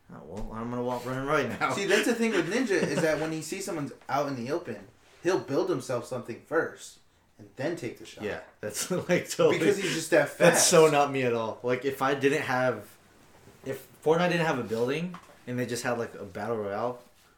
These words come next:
Speaker 1: I think I'd be better at that, honestly. But just the building puts me in such a disadvantage.
Speaker 2: But that's,
Speaker 1: 'Cause I
Speaker 2: like,
Speaker 1: s-,
Speaker 2: but that's
Speaker 1: 'cause
Speaker 2: just
Speaker 1: I
Speaker 2: the
Speaker 1: s-
Speaker 2: difference in the game.
Speaker 1: Yeah.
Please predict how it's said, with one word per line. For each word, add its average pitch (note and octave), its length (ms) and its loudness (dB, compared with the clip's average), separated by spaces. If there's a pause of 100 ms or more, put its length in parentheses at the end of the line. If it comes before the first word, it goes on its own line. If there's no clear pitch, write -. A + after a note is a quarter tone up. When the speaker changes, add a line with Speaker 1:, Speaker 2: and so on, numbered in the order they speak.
(140)
Speaker 1:
I A2 80 -10
think A#2+ 260 -8
I'd A2 140 -8
be G#2+ 80 -10
better G2 200 -8
at E2+ 120 -12
that, - 240 -16
honestly. - 320 -18 (760)
But C3 100 0
just C#3 140 2
the C#3+ 80 4
building B2 340 2
puts - 220 -6
me A#2+ 60 -6
in G#2+ 60 -8
such - 180 -6
a A2 40 -10
disadvantage. F#2 680 -10
Speaker 2:
But A#2+ 100 -10
that's, C#3 180 -4
Speaker 1:
'Cause A2+ 40 -4
I A2 60 -2
Speaker 2:
like, A2+ 80 -4
Speaker 1:
s-, - 140 -12 (140)
Speaker 2:
but C#3 140 -6
that's G3+ 140 8
Speaker 1:
'cause A3 100 0
Speaker 2:
just - 20 4
Speaker 1:
I F3+ 60 8
Speaker 2:
the - 40 0
Speaker 1:
s- - 40 -4
Speaker 2:
difference D#3 280 0
in A#2 80 -8
the G#2+ 80 -10
game. F2+ 320 -18 (200)
Speaker 1:
Yeah. - 160 -10